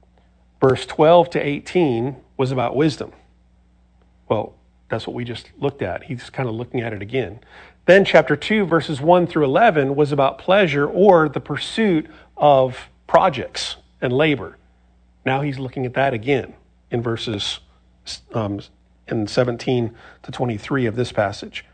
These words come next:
So he's kind of going back again and taking another pass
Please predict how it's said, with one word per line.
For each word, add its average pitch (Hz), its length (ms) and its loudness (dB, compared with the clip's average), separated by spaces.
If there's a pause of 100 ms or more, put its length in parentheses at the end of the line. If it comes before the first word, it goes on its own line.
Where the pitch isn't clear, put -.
(580)
So - 120 -2
he's 139 120 2
kind 160 180 4
of 123 160 0 (160)
going 165 320 6
back 151 280 6
again 143 180 0
and 131 120 -4
taking 156 300 0
another 131 260 -2
pass - 580 -2